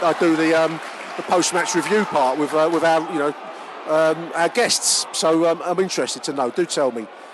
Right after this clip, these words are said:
Um, feedback on the, or reviews on, on the Apple site, um, always welcome. Any reviews that you can send online,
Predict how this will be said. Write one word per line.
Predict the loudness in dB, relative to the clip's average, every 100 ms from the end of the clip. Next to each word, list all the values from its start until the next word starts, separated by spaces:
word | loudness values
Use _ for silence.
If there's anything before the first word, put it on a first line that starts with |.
| -18 -8
Um, | -2 -2 -2 -8
feedback | -2 -2 0 -2 0
on | -2 0
the, |
or | -2 0 -2
reviews | 0 -2 2 2 4 2
on, | 0 0 -4 -12 -20 -20 -10
on | -4 -4
the | 0
Apple | 0 -2 -4 -6
site, | -4 -2 -2 -2 -4
um, | -4 -4 -2
always | -2 0 -2
welcome. | -2 -2 -2 -8 -8
Any | -8
reviews | -6 -6 -6 -6 -4 -6
that | -8
you |
can | -12 -10
send | -6 -4 -4
online, | -6 -2 0 0 -2